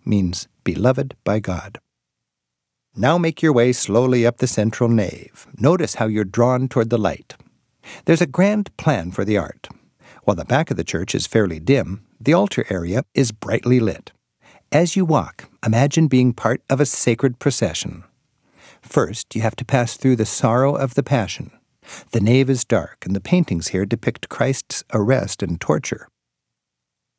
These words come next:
As you approach the altar, things brighten up, with paintings of Old Testament themes that foreshadow Jesus' resurrection. Finally, you reach the altar,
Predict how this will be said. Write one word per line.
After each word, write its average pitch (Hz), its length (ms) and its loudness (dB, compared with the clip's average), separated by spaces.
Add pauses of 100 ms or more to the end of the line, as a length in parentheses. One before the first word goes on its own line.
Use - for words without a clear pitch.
(120)
As 131 160 2
you 110 100 0
approach 98 360 -2
the 82 100 -8
altar, 101 400 0 (140)
things 202 260 4
brighten 143 340 0
up, - 280 -6 (120)
with - 200 -10
paintings 127 440 2
of - 120 -8
Old 139 200 2
Testament 127 440 0
themes 123 400 0
that 113 140 0
foreshadow 156 600 2
Jesus' 117 560 -2
resurrection. 101 760 -2 (560)
Finally, 135 440 2
you 127 140 0
reach 101 300 -4
the 120 100 4
altar, - 380 -6